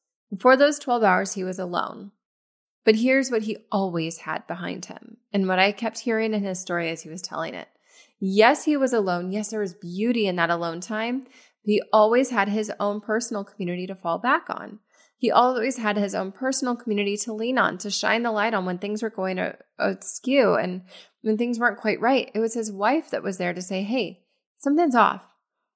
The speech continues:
and help him get back on course. And every single time, it was having someone to talk through these concerns with, these challenges, these little things. I bring up that story because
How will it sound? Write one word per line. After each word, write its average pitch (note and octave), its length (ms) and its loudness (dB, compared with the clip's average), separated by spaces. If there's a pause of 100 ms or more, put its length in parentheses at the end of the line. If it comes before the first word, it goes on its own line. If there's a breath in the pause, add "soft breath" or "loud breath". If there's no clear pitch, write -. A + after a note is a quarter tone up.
(120)
and A3+ 160 4
help B3+ 280 2
him C4 140 0
get A3+ 180 -4
back F#3 240 0
on F3+ 160 -4
course. - 560 -2 (360)
And F#3+ 180 -4 (120)
every C4+ 300 6
single A#3 280 0
time, F#3 600 -4
it G#3+ 60 -2
was G3+ 180 -4
having A#3+ 340 2
someone G#3 280 -2
to F#3 100 -8
talk G3 400 -2
through C4+ 220 2
these G3+ 300 0
concerns B3 720 -2
with, - 260 -8 (480 soft breath)
these A3 180 0
challenges, C4 760 2
these F#3+ 280 -6
little B3 360 4
things. A#3+ 640 -6 (480)
I G#3+ 60 4
bring A3+ 280 2
up E4 100 2
that - 220 -4
story F#3 460 -2
because G3+ 520 -8